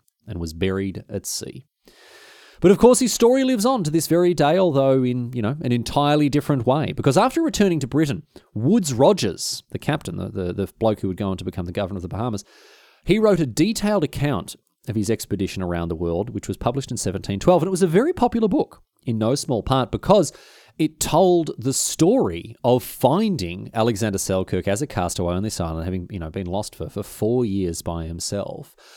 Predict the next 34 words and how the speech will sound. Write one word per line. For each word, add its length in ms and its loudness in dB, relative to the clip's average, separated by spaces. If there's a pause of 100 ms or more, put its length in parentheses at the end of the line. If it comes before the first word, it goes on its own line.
(240)
Uh, 300 2
it 80 -2
told 200 4
the 60 -4
story 300 2
of 40 -2
his 160 -4
rescue, 440 -2
and 80 -2
as 120 -2
a 40 -4
res-, 180 -6
result, 380 -4
was 120 -8
a, 100 -4
was 140 -4
a 80 0
bestseller. 640 2
And 200 -2
further 420 2
than 220 0
this, 520 0
right, 320 -12 (680)
one 300 4
of 220 2
Rogers' 420 2
good 260 -2
friends 840 -8 (100)
was 200 0
a 60 0
man 420 0
named 500 -4 (320)
Daniel 340 -2
Defoe 580 -4